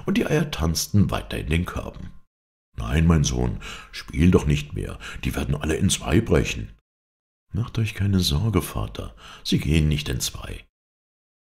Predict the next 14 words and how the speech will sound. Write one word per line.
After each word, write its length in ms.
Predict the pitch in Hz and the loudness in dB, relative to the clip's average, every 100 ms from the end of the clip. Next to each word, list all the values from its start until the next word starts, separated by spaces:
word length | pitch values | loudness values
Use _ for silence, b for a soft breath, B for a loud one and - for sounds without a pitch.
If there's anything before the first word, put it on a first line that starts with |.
| _ _ - | _ _ -4
Und 340 | 82 82 - - | 2 2 0 4
immer 500 | 98 98 98 95 95 | 8 10 10 8 6
toller 400 | - 69 65 71 | 2 2 4 2
spielte 440 | - 55 53 - | 0 -6 -6 -6
er 180 | 50 52 | -8 -6
auf 100 | 50 | -4
der 120 | 92 | -2
Flöte, 500 | - - - - - - B B B | -4 -6 -10 -12 -14 -12 B B B
und 220 | 180 - - | -4 0 4
immer 400 | 131 151 151 147 | 4 4 0 -2
toller 340 | - 90 - | -2 0 0
tanzten 520 | - 67 73 - - | -2 -2 -2 -4 -2
die 200 | 170 - | -2 -2
Eier, 400 | - 60 - - | -4 -4 -4 -6